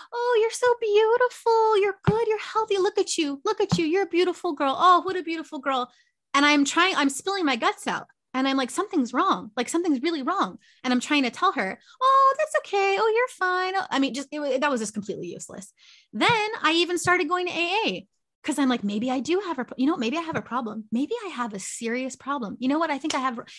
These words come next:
it does run in my family. I, maybe I have that problem with it." So I started going to A A. I mean, I, I looked down every avenue possible.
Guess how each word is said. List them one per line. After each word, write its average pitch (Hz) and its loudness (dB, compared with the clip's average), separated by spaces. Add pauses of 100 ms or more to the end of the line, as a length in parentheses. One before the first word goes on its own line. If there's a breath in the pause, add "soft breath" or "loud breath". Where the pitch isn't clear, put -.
it 254 2
does 285 2
run 302 4
in 294 4
my 302 2
family. 320 -2
I, 226 2
maybe 220 0
I 262 2
have 277 0
that 285 -2
problem 339 0
with 214 -4
it." - -12 (200 loud breath)
So - -2
I 202 0
started 196 -4
going 262 2
to 277 0
A 285 -4
A. - -4
I 240 -2
mean, 269 4 (420 loud breath)
I, 254 4
I 359 6
looked 359 2
down 254 -2
every 233 -2
avenue 208 0
possible. 190 -6